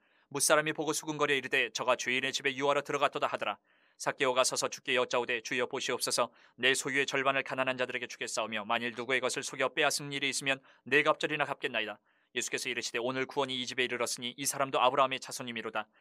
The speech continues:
인자가 온 것은 잃어버린 자를 찾아 구원하려 함이니라." 그들이 이 말씀을 듣고 있을 때에 비유를 더하여 말씀하시니 이는 자기가 예루살렘에 가까이 오셨고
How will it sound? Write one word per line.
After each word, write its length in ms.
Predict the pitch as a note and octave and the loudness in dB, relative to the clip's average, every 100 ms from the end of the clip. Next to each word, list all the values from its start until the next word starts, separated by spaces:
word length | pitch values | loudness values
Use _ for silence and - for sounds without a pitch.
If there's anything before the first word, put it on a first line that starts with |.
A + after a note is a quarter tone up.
| _ - | _ -6
인자가 320 | C3 C3 C3+ | -2 2 2
온 160 | C3 C3+ | 2 -2
것은 240 | C3 C3+ | -6 -2
잃어버린 340 | C3+ C3+ C#3 | 0 0 0
자를 220 | C#3 C#3 - | 0 0 -2
찾아 240 | - D3 | -2 -2
구원하려 440 | - C#3+ C3+ B2+ | 0 0 2 2
함이니라." 380 | A#2+ A#2+ A2 G#2+ _ _ _ | 0 -4 -6 -8 _ _ _
그들이 280 | - C#3 D3+ | -10 -2 0
이 40 | D3+ | 6
말씀을 380 | D3 C#3+ D#3+ | 6 4 -4
듣고 200 | D#3 D3+ D3+ | -6 -2 -2
있을 180 | - | -2
때에 240 | C#3 C#3 C3+ | -2 0 0
비유를 340 | C#3+ C3+ C3+ | -2 -2 0
더하여 240 | C3+ C3 B2 | 4 4 4
말씀하시니 640 | A#2 - A#2+ A2 A#2+ A2 _ _ | 2 0 -4 -6 -8 -10 _ _
이는 200 | B2 A#2+ | -6 -4
자기가 340 | A#2 B2 A#2+ A#2+ | -4 -2 0 0
예루살렘에 420 | A#2+ - B2+ B2+ | 0 -2 -2 -4
가까이 300 | C3 C3 C3+ | -4 0 0
오셨고 380 | C3 - C#3+ | 0 -4 -4